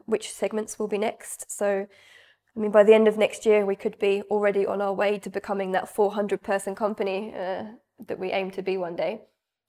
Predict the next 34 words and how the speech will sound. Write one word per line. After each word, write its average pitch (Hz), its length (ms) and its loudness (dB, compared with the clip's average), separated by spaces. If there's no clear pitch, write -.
Um, 104 380 -8
so - 120 -6
that 226 140 6
would 208 140 -10
be 202 300 0
Zimpler's 190 380 -8
goals. 190 440 -6
Um, 202 280 -2
my 247 160 10
goals 240 280 8
will 220 120 0
really 214 240 6
be 196 240 0
around, 190 600 0
um, 110 600 -4
kind 240 180 2
of 240 120 -2
being, 202 420 2
uh, - 380 -12
a 202 40 -12
bit 202 120 4
of 196 100 0
a, 185 260 -2
maybe 233 240 0
not 214 120 -2
a 190 80 -4
mentor, 185 380 -4
but 190 100 -6
a 214 60 -2
voice 214 340 0
in 208 80 -8
the 185 60 -6
community 190 500 -6
about 190 360 -4